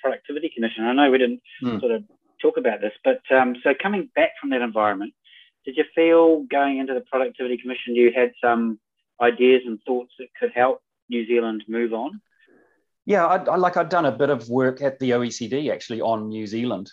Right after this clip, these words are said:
Speaker 2: um, just as I was leaving the place. I worked as a consultant for them actually for a couple of years after coming back to New Zealand. Uh, and my, you know, my space was very much in the productivity frame. So the, the Productivity Commission got created, uh, again, by a national government,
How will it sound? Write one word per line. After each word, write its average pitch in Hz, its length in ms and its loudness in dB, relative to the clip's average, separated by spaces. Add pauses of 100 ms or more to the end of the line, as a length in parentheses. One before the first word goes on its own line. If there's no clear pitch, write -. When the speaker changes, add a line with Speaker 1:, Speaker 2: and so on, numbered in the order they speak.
(140)
Speaker 2:
um, 101 240 -2
just 117 240 -6
as 110 100 -2
I 113 60 0
was 104 180 2
leaving 113 260 -4
the 117 80 -8
place. 95 300 -6
I 104 60 2
worked 110 200 -4
as 104 120 -6
a 104 40 -6
consultant 104 600 -4
for 110 80 -6
them 95 360 -6
actually 107 260 -4
for 110 100 -4
a 95 80 -4
couple 110 260 -4
of 98 80 -6
years 110 240 -4
after - 220 -4
coming 98 260 -6
back 104 280 -2
to - 100 -6
New 107 240 -6
Zealand. 98 440 -10 (600)
Uh, 104 420 0
and 117 140 0
my, 135 160 2
you 147 160 -6
know, 123 80 0
my 120 80 0
space 143 360 -2
was 101 140 -16
very 104 220 -2
much 110 300 -8
in 107 140 -6
the 101 60 -6
productivity 98 760 -4 (180)
frame. 101 580 -4
So 120 220 -2
the, 113 100 -2
the 104 540 -2 (160)
Productivity 107 460 -4
Commission 104 380 -8
got 95 200 -4
created, 117 480 0
uh, 107 80 -4
again, 110 260 -4
by 104 140 2
a - 20 -2
national 107 320 -6
government, 123 400 -2